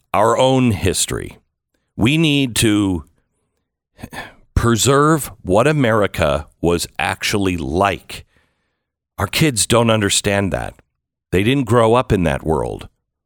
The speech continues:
This is why you need to get the new photo box from Legacy Box. You have to be the historian in your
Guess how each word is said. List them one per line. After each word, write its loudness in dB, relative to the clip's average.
This 2
is 0
why 4
you 0
need 0
to -4
get -4
the -2
new 0
photo 2
box -2
from -2
Legacy 0
Box. -4
You 2
have -2
to -2
be 0
the 0
historian 0
in 0
your 2